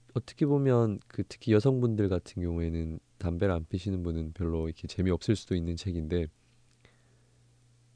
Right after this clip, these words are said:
왜 이 책을 읽냐면은 뒷부분에 그 담배와 관련된 그런 재미있는 수필, 그리고 가전체 수필이 정말 재밌습니다.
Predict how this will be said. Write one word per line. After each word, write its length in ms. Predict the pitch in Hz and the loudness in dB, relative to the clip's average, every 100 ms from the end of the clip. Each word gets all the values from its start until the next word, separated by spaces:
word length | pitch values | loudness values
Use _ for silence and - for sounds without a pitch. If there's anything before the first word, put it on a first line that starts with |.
| _ | _
왜 180 | 98 104 | 0 0
이 60 | |
책을 260 | 95 - 98 | 0 -2 -2
읽냐면은 600 | 87 90 82 80 82 80 - _ - - _ _ _ | 0 -2 -4 -2 -4 -4 -10 _ -20 -20 _ _ _
뒷부분에 800 | 107 - - 110 113 104 101 92 | -4 -2 0 2 2 2 2 2
그 140 | - | -2
담배와 520 | 87 90 85 98 101 | -2 -2 2 4 4
관련된 720 | 101 98 101 98 90 80 76 76 - - _ _ _ _ _ _ _ _ _ | 2 2 2 2 2 -2 -2 -6 -18 -20 _ _ _ _ _ _ _ _ _
그런 200 | - 90 | -8 -6
재미있는 540 | 82 92 87 92 92 92 | -2 -2 0 0 0 -2
수필, 540 | - - - 98 82 - - _ _ _ | -4 -10 -4 -4 -4 -10 -20 _ _ _
그리고 240 | - 90 82 | -4 -2 -2
가전체 880 | - 98 98 98 98 - 104 98 98 | -4 -2 0 0 -2 -2 0 0 -2
수필이 520 | - - - 85 76 73 _ _ _ _ _ _ - 117 | -6 -20 -6 -4 -4 -6 _ _ _ _ _ _ -4 -2
정말 360 | - 87 90 87 | 0 -2 0 -2
재밌습니다. 720 | - 87 82 - 87 80 80 | -2 -4 -6 -6 -6 -4 -8